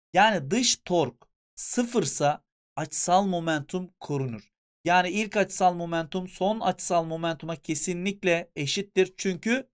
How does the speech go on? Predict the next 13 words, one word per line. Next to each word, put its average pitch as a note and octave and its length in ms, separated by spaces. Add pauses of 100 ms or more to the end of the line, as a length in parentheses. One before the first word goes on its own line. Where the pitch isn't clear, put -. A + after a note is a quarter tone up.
(120)
tork F3+ 280
sıfır. - 400 (440)
Dışarıdan E3+ 440
hiçbir C4+ 280
kuvvet G3 340
etki D3 240
etmiyor. G2+ 360 (480)
Dolayısıyla A3+ 440
açısal A3 340
momentum E3+ 560
artmıştır F3 640
ifadesi E3 520
yanlış. D3 560